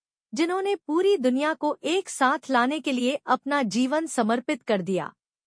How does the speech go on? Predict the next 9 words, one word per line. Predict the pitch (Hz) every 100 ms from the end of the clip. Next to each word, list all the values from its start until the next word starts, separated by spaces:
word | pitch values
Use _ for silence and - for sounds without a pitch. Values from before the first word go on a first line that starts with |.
| -
यह | 349 392
सिर्फ | - 370 381
एक | - 349 -
संगीत | - 214 208 294 349
कार्यक्रम | - 233 240 269 285 285
नहीं | 208 180 240
है, | 214 185 -
है, | 277 220
बल्कि | 247 294 359